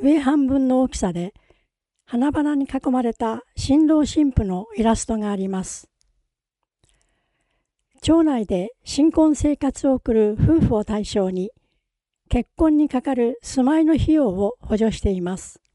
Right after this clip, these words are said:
三十九歳以下で夫婦の合計所得五百万円未満が対象です。家賃、住宅購入、リフォーム、引っ越し費用など。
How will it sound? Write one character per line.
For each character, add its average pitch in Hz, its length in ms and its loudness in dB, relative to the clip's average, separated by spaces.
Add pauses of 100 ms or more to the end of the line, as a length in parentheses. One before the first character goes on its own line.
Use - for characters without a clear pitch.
(1080)
三 320 300 2
十 247 220 2
九 285 240 0
歳 262 240 0
以 - 20 -14
下 208 140 -4
で 185 240 -4 (240)
夫 320 220 2
婦 - 140 0
の 226 140 -2
合 233 220 2
計 254 200 0
所 220 140 -4
得 214 400 -4 (320)
五 214 140 2
百 294 280 2
万 311 240 2
円 294 140 2
未 269 140 0
満 262 240 -2
が 285 180 -4
対 202 240 -4
象 202 240 -2
で 190 140 -4
す。 - 240 -12 (1300)
家 214 160 0
賃、 269 380 -2 (540)
住 285 220 2
宅 294 240 -2
購 269 260 2
入、 240 340 -4 (520)
リ 226 120 2
フ - 100 4
ォ 277 220 4
ー - 20 -4
ム、 170 260 -6 (480)
引 - 100 -2
っ - 20 -12 (220)
越 254 160 0
し - 80 2
費 254 100 0
用 240 200 0
な 220 160 -4
ど。 - 180 -10